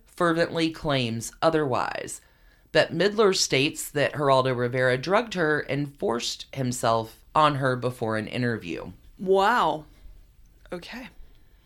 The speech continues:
Speaker 1: Regarding that incident, Geraldo Rivera describes in his book, quote,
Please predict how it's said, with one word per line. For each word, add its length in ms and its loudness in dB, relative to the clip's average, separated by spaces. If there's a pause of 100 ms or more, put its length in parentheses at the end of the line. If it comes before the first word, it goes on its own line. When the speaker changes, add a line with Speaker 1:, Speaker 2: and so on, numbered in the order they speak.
(200)
Speaker 1:
Regarding 540 4
that 300 4
incident, 540 0
Geraldo 500 4
Rivera 560 2
describes 600 0
in 100 -2
his 280 -2
book, 280 -4
quote, 460 -2